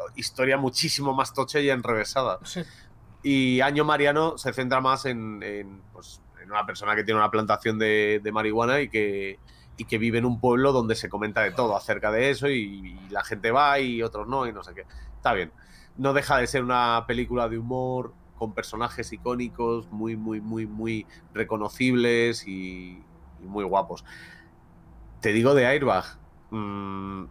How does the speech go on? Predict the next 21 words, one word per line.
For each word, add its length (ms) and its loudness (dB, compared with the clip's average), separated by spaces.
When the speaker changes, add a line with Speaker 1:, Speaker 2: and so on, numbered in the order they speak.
Speaker 1:
no 420 -2
para, 400 4
o 60 2
sea, 200 0
desde 380 0
el 260 -2
primer 360 0
minuto 560 -6
en 160 -2
el 120 0
que 80 0
aparece 640 0
el 200 0
señor 600 -2
Carlos 520 0
Arguiñano, 720 -2
sí, 360 -2
el 140 -2
cocinero, 600 -2
aparece 640 2
como 400 0